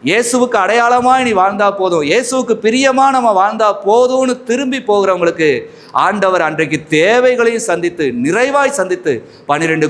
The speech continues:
கூட நிறைய மீதம் எடுக்க வைத்த தேவன் உண்டுங்க. உங்களுடைய வாழ்க்கையில அவ்வளவு பெரிய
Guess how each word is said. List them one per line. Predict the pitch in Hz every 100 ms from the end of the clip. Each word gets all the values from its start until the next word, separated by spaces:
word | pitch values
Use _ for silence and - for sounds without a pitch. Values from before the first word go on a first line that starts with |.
| 156
கூட | 175 233 240
நிறைய | 226 220 220 185
மீதம் | 196 190
எடுக்க | 175 160 147
வைத்த | 139 143 139 113 - - - - 123
தேவன் | 147 143 131
உண்டுங்க. | 143 160 156 135 113 - - - - 107
உங்களுடைய | 139 151 143
வாழ்க்கையில | 170 175 175 175 147
அவ்வளவு | 151 196 202 202
பெரிய | 185 180